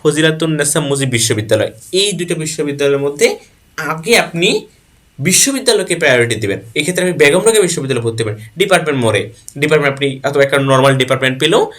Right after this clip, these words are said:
আপনি বেগম রোকেয়া বিশ্ববিদ্যালয়ে ভর্তি হন। তবে ক্ষেত্র বিশেষে যদি কারো একান্ত ইচ্ছা থাকে যে আমি হচ্ছে তাড়াতাড়ি আমার বাসায় সমস্যা, আমি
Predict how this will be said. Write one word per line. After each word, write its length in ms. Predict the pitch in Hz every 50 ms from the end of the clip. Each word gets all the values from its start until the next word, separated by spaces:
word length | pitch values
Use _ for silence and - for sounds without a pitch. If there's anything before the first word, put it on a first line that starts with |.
| - _
আপনি 400 | - 113 110 123 156 214 - - - _ 110
বেগম 280 | 107 107 104 110 110
রোকেয়া 180 | 107 110 127 143
বিশ্ববিদ্যালয়ে 500 | 131 117 - - 107 98 104 117 139 120
ভর্তি 240 | 110 98 - - 98
হন। 200 | 98 95 87 - - - - - - _ _
তবে 220 | - 156 156 196 226
ক্ষেত্র 460 | - - - 156 - 160 - 226 233
বিশেষে 460 | 233 226 - 180 156 139 120 110 - 117 - - - _ _ _
যদি 180 | 127 123 131 139
কারো 400 | 135 135 123 135 160 202 - - - - _ _ _ _ _ -
একান্ত 380 | 185 180 - 247 240 233 233
ইচ্ছা 300 | 220 175 151 156 - 160
থাকে 260 | 160 151 135 127 127 117
যে 160 | 113 117 110
আমি 320 | 107 107 110 110 107 107
হচ্ছে 480 | 107 113 110 110 110 - - 113 107 104
তাড়াতাড়ি 480 | 107 107 107 104 104 - 110 107 104
আমার 160 | 104 104 107 104
বাসায় 300 | - 101 101 113 110 107
সমস্যা, 400 | 113 104 104 107 107 - - 101
আমি 240 | 101 104 101 98